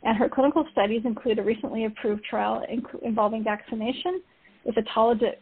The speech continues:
autologous dendritic cells and included with transplant. Um, her upcoming trials include new therapies for myeloma. She's an investigator that has used,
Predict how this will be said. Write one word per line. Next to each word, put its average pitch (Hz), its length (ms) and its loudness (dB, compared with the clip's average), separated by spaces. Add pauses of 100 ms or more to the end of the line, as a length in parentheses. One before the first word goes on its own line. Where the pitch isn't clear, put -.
(100)
autologous 247 500 2 (120)
dendritic 220 340 -2 (100)
cells 240 320 2 (760)
and 220 400 0
included 233 540 2
with 233 140 0 (180)
transplant. - 480 -2 (960)
Um, 233 460 4 (640)
her 226 240 2
upcoming 269 400 0
trials 220 500 -6
include 240 320 -8
new 226 140 -6
therapies 247 640 -4
for 226 100 0
myeloma. 220 540 0 (560)
She's 269 160 4
an 262 100 4
investigator 247 580 2
that 214 200 2
has 240 280 0 (140)
used, 233 440 -2